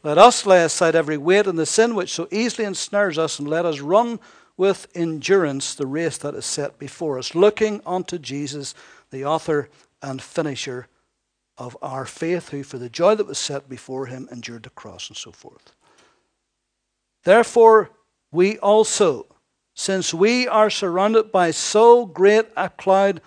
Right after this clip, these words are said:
of witnesses." A cloud of witnesses is a great number.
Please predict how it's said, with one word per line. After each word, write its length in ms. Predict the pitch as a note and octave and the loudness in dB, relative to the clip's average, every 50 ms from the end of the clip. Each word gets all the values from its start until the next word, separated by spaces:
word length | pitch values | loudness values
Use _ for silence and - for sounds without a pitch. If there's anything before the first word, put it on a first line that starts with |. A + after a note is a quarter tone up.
| _ _ - | _ _ -4
of 360 | E3+ F3 F#3 F3+ F3+ E3 D3 _ _ _ _ _ _ | 0 2 4 4 2 0 -4 _ _ _ _ _ _
witnesses." 1120 | _ A#2+ B2 D3+ F#3+ - - - D3+ C#3 - - A#2 - - - - - - - - - - _ _ _ _ _ _ _ _ _ _ _ _ _ _ _ _ _ _ _ _ _ _ _ - | _ -6 -4 -4 -4 -4 -6 -10 -8 -6 -6 -8 -8 -10 -10 -10 -10 -10 -12 -14 -16 -18 -20 _ _ _ _ _ _ _ _ _ _ _ _ _ _ _ _ _ _ _ _ _ _ _ -2
A 120 | F#3 F#3+ - | 0 0 0
cloud 520 | - - - - G#3+ A#3 B3 C4 C4+ B3 | -2 -6 2 6 8 8 10 10 8 6
of 180 | A#3 G#3+ - - | 4 2 0 0
witnesses 680 | E3+ G3 - - - D3+ - - A#2+ A2+ - - - _ - | -2 -2 -2 -4 -10 -10 -10 -10 -12 -12 -14 -16 -16 _ -4
is 180 | - G3 F#3 | -2 0 0
a 80 | F3+ F#3 | 0 -2
great 420 | - - A3 A3+ A#3 A#3 A#3 - | -2 2 6 6 6 6 4 0
number. 680 | - F3 F3 F#3+ G#3+ A#3+ B3 A#3+ G3+ G3+ E3 A#2+ - - | -10 -4 0 2 2 4 2 2 2 2 2 0 -2 -12